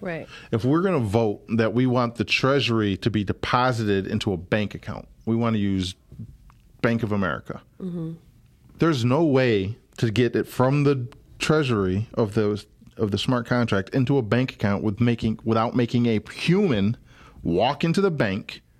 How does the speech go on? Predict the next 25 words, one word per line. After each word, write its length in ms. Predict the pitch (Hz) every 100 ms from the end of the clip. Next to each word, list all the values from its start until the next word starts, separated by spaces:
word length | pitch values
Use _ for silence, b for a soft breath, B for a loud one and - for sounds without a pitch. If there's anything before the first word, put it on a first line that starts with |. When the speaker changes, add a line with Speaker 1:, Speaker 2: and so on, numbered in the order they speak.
| - -
Speaker 2:
K 220 | - 120
Y 260 | 127 139 185
C, 500 | - - 113 101 135 -
Speaker 1:
Mm-hmm. 400 | 202 190 180 175
Speaker 2:
withdraw 760 | 120 120 104 98 113 120 151 190
the 100 | 180
funds 400 | 175 165 160 143
out 160 | 135
of 100 | 139
the 60 | 139
dao 600 | 117 123 110 101 101 107
and 120 | 127
deposit, 640 | 107 104 - 147 165 147 123 - - - - - - - - -
convert 400 | 123 98 127 175
them 180 | 156 151
to 100 | 139
dollars, 580 | 120 131 117 87 92 - B B
and 100 | 107
then 140 | 110 104
put 300 | - 147 -
those 340 | 120 120 117
into 260 | - 117 110
a 40 |
bank 260 | 110 120 -
account. 340 | - 71 -